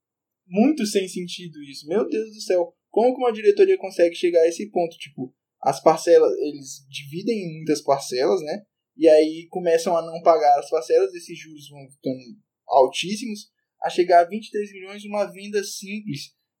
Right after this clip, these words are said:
que era, ah, lá no início, vamos voltar ao nosso texto aqui,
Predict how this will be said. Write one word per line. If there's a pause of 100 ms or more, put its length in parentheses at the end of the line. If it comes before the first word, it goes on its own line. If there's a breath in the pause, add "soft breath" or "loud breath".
que
era, (1300)
ah,
lá
no
início,
vamos
voltar
ao
nosso
texto
aqui,